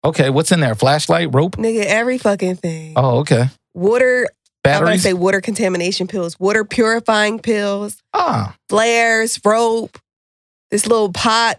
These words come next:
Speaker 2: this F M A M radio, batteries, a tent, heated blankets, water.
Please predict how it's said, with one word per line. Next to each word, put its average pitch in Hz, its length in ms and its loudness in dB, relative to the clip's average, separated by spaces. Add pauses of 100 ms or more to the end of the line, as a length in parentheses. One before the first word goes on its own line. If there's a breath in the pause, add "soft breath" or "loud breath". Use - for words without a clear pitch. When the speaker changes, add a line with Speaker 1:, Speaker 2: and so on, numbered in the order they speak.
Speaker 2:
this 190 200 2
F 220 220 0
M 226 240 2
A 220 220 2
M 220 120 0
radio, 220 540 0
batteries, 208 880 0
a 175 80 2
tent, 214 680 0
heated 208 400 -4
blankets, 208 760 0
water. 185 560 2